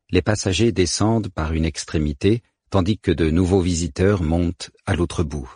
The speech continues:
Henri a compté. Il leur faudra sans doute patienter deux rotations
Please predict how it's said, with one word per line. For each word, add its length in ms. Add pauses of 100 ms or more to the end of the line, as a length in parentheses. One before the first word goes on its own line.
(500)
Henri 300
a 60
compté. 500 (460)
Il 140
leur 140
faudra 260
sans 160
doute 180
patienter 560
deux 280
rotations 680